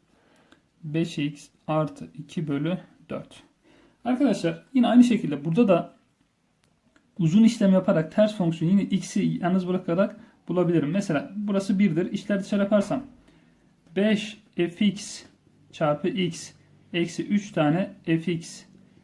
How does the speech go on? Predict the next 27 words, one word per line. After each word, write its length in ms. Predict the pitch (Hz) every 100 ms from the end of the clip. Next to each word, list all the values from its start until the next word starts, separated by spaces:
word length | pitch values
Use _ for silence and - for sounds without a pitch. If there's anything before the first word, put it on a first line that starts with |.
| _ _ -
eşittir 600 | 160 208 202 202 190 - _ _ _ -
iki 400 | 160 - 208 175
x 280 | 165 - -
eksi 340 | 165 156 - 185
yedi. 360 | 170 147 135 - _ _ _ _ _ _ _ -
İki 240 | - 208
x, 200 | 202 - - _ -
iki 340 | 156 - 196
x'i 220 | 190 196
bu 40 | 180
tarafa 240 | 202 185
atıp 200 | 170 165
f 180 | 170 185
x'i 180 | - 170
bu 40 |
tarafa 280 | 190 190 196
atarsam 460 | 202 196 175 170 - - _ _ _
beş 380 | 170 156 202 208
tane 500 | - 180 156 147 202 - _ _ _ _
f 360 | 160 160 -
x 480 | 190 165 - - -
çarpı 340 | - 156 147 -
x 420 | 175 175 - - _ _ _
eksi 340 | 160 147 - -
iki 420 | - - 202 185
x 200 | 175 - _
eşittir 500 | 156 196 190 151 143